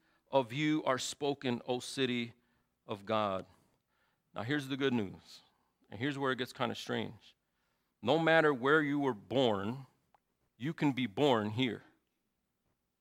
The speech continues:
You remember, uh, Jesus' conversation with, uh, the sly Nicodemus who comes to him at night 'cause he didn't want everybody else to see that he's having this conversation with Jesus. And he's like, "Man, what are you,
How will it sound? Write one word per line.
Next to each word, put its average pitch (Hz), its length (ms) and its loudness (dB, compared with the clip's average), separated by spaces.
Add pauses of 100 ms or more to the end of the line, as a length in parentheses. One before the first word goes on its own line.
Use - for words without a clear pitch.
(2000)
You 151 100 2
remember, 143 340 6 (200)
uh, 117 300 8
Jesus' 123 360 0
conversation 123 680 -2
with, 107 420 -4
uh, 104 400 -2 (480)
the 110 280 -4 (800)
sly 120 540 6
Nicodemus 117 640 2
who 101 80 -10
comes 120 280 2
to 127 80 2
him 123 120 0
at 110 80 -2
night 123 240 6
'cause - 140 -14
he 123 80 -2
didn't 117 100 0
want 117 140 4
everybody 113 300 2
else 117 180 4
to 120 80 -8
see 123 200 0
that 117 140 0
he's 113 140 -4
having 123 240 2
this 113 120 -8
conversation 120 540 0
with 104 100 -8
Jesus. 123 380 -4
And 110 100 -8
he's 117 180 -6
like, 113 220 0
"Man, 170 380 -6
what 196 180 -4
are 127 160 -6
you, 180 320 -10